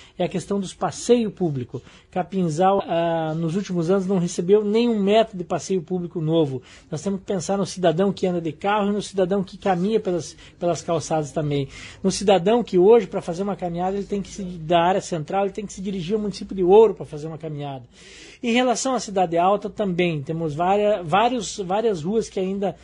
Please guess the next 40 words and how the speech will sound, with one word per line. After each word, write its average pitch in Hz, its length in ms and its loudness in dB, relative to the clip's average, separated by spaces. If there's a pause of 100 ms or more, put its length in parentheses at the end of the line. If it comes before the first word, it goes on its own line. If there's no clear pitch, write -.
(200)
que 190 100 -4
nunca 269 260 2
receberam 202 440 0
pavimentação, 180 760 -2
que 240 60 -8
nós 254 100 -4
precisamos 262 460 0
de 254 60 -2
forma 226 340 0
rápida, 233 440 0 (460)
né, 214 220 2 (260)
é, 185 220 4
concretizar, 214 800 0 (180)
ruas 214 240 0
que - 80 -4
foram 220 280 -2
prometidas 220 640 0
e 175 40 -2
não 185 120 -2
foram 202 240 -2
feitas, 247 300 0
e 311 80 4
ruas 262 260 4
que 254 80 -6
nem 302 160 0
projeto 254 640 2
ainda 262 540 0 (120)
tem, 254 280 2 (280)
né, 190 240 0 (240)
pra 202 140 2
você 202 240 0
buscar 208 340 0
o 214 80 6
recurso 202 520 0
junto 190 200 -2
ao 185 60 0
governo 180 240 2
estadual 175 340 0
e 175 40 0
federal 180 420 2